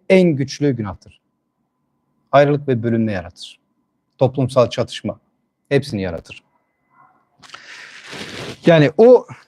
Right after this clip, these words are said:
gerçekten de can dostları ayırma konusu üzerinde durmak istiyorum ya. E, dedikodu aileleri bile yıkıyor, karı kocaları bile yıkıyor ya. Bu kadar, bu kadar güçlü yani gerçekten de. E,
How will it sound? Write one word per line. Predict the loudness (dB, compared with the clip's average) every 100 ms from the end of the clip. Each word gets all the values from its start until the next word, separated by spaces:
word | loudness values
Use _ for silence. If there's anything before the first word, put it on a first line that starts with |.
| _ 0
gerçekten | 2 2 -4 -6 -4
de | -2
can | 0 0 0
dostları | -2 -2 -2
ayırma | 0 0 2 0
konusu | -2 -6 -4
üzerinde | -2 -2 -2 -4
durmak | -4 -4 -6
istiyorum | -12 -14 -12
ya. | -10 -10 -12 -8
E, | -6 -4 -4 -6 -4
dedikodu | 0 0 0 0 0 0 -4 _ -6 0
aileleri | 2 2 4 2 2
bile | 0
yıkıyor, | -4 -8 -10 -12 -6
karı | -4 -4
kocaları | -4 -4 -2 -4 -6
bile | -8
yıkıyor | -12 -12 -10 -10 -10
ya. | -14 -16
Bu |
kadar, | -12 -4 -4 -6 _ -6
bu | 0
kadar | 2 0
güçlü | -2 -10 -8 -8
yani | -8 -12 _
gerçekten | -10 -10 -14 -18 -16
de. | -18 -20 _ -20 -20 _ _ _ _ _ _ _ _ _ _ _ _ _ 0
E, | 6 8 8 8